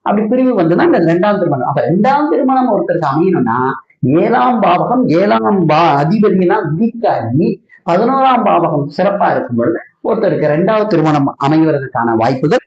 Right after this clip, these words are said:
அதிகமா இருக்கும். அதனாலதான் நம்ம வந்து இந்த ரெண்டு, ஏழு, எட்டாம் பாவகங்கள் ப-, சனி செவ்வாய் தொடர்பு, ராகு கேதுகள் தொடர்பு இருக்கும்போது திருமணத்தை கொஞ்சம் தள்ளி போடக்கூடிய காரணமே இதுதான் மெயினா.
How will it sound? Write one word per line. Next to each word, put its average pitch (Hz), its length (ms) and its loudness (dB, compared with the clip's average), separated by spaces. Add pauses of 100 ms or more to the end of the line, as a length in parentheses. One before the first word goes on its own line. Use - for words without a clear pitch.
(240)
அதிகமா 156 500 0
இருக்கும். 113 340 -6
அதனாலதான் 208 400 0
நம்ம 185 140 2
வந்து 175 240 -4 (340)
இந்த 175 200 2
ரெண்டு, 214 260 2
ஏழு, 214 220 2
எட்டாம் 185 300 0
பாவகங்கள் 170 520 2
ப-, 151 220 2
சனி 170 240 -2
செவ்வாய் 180 340 2
தொடர்பு, 156 400 2
ராகு 185 280 2
கேதுகள் 170 420 0
தொடர்பு 160 260 0
இருக்கும்போது 135 380 0 (280)
திருமணத்தை 214 460 0
கொஞ்சம் 131 280 -2
தள்ளி 170 240 0
போடக்கூடிய 127 560 -2
காரணமே 151 540 0 (280)
இதுதான் 113 460 0
மெயினா. 110 320 0